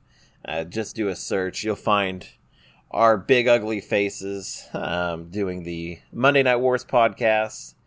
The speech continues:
And, uh, you can find us there and follow along. It's a fun podcast. It really is. Um, if you ever wanted to go back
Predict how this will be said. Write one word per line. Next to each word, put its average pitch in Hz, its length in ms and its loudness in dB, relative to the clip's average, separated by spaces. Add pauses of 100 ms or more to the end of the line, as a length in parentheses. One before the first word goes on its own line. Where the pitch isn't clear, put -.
(420)
And, 80 680 -8
uh, 76 120 -6
you 85 180 -8
can 98 100 -10
find 101 260 -2
us - 120 -8
there 104 180 0
and 104 80 -6
follow 139 300 2
along. 131 340 0
It's - 180 -8
a 123 40 -10
fun 156 240 -2
podcast. 127 600 -2
It - 60 -8
really 107 320 -4
is. 82 340 -6 (400)
Um, 76 480 -10
if - 280 -10
you 110 500 -4
ever 120 340 4
wanted 117 340 0
to 113 60 -2
go 98 260 0
back 95 760 -2